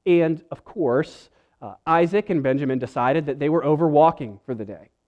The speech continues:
And so, y-, you know, if you've been on a trail, you just plop on down and sit, and, you know, you gotta make decisions. Uh, but my wife, you know, soft, tender-hearted person that she is, she's like,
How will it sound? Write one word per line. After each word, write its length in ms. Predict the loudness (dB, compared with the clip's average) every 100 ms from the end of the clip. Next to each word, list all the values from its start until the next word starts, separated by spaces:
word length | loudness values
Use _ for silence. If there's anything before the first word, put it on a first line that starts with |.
| _ -20
And 100 | -14
so, 220 | -10 -10
y-, 80 | -10
you 160 | -12
know, 180 | -12 -14
if 100 | -14
you've 120 | -12
been 120 | -8
on 120 | -6 -8
a 40 |
trail, 420 | -10 -6 -4 -2
you 100 | -4
just 140 | -10 _ _ _ -6
plop 280 | -2 -2 -2
on 160 | -6
down 260 | -8 -12 -14
and 100 | -16 _
sit, 220 | -10 -10
and, 100 | -12 _ _ _ _ _ -16
you 80 | -8
know, 60 |
you 60 | -4
gotta 140 | -4
make 160 | -6 -10
decisions. 460 | -4 -4 -4 -8 -18 _ _ _ _
Uh, 200 | -14 -12
but 160 | -10 -4
my 120 | -2
wife, 340 | 0 0 0 -4 _ _ _
you 100 | -16
know, 120 | -16 -16
soft, 540 | -4 -2 -2 -6 _ _ _
tender-hearted 640 | -8 -4 -6 -4 -6 -6
person 300 | -10 -12 -12
that 100 | -16
she 140 | -14 -12
is, 220 | -12 -12 _ _ _ _ _
she's 140 | -20 -18
like, 140 | -18